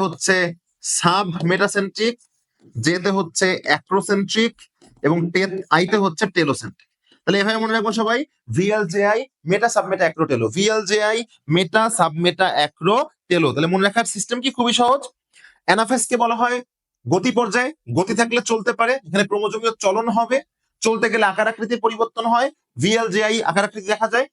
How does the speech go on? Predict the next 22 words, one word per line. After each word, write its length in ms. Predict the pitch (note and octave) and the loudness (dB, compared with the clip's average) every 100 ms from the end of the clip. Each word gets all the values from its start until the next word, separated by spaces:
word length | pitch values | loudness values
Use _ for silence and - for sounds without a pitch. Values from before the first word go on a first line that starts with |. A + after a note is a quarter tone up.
| _ _ A#2 | _ _ -2
ভিএলজেআই, 720 | D#3+ A3+ A#3 G#3+ A3+ A3+ B3 C#4 _ C#3 | 2 2 0 0 0 0 -2 -4 _ -2
মেটা, 260 | E3 F#3 A3 A#3 - - | 0 2 0 -2 -8 -2
সাবমেটা, 440 | F3+ E3 F#3 F#3 G3 G3+ _ | 0 2 0 0 -2 -2 _
অ্যাক্রো, 340 | C#3 - E3 A3+ - _ | -2 -2 0 0 -2 _
টেলো। 180 | A#2 G2 - - | 0 0 -6 -14
তাহলে 160 | - D#3 | -2 2
ভি 80 | E3 A3 | 2 2
কে 80 | A3+ | 2
বলা 120 | G#3+ A3 | 2 0
হয় 100 | G3+ | 0
মেটাসেন্ট্রিক, 480 | F3 G3+ A3+ G#3 A3 F3+ | -2 -2 -4 -6 -4 -4
এল 80 | F3 | -2
কে 60 | F#3+ | 0
বলা 160 | F#3+ F#3+ | 0 0
হয় 100 | F3 | 0
সাবমেটাসেন্ট্রিক, 640 | D3 F3+ G#3 G#3+ G3+ A3 D#3 | -2 -2 -4 -4 -4 -6 -2
জে 80 | D#3+ | -2
কে 60 | F#3+ F#3 | 0 0
বলা 120 | E3+ | 2
হয় 100 | D#3 | 0
অ্যাক্রোসেন্ট্রিক, 520 | C#3 F#3 G#3 G#3 A3+ G#3 | 0 -4 -4 -2 -2 0
আই 80 | C3+ | 2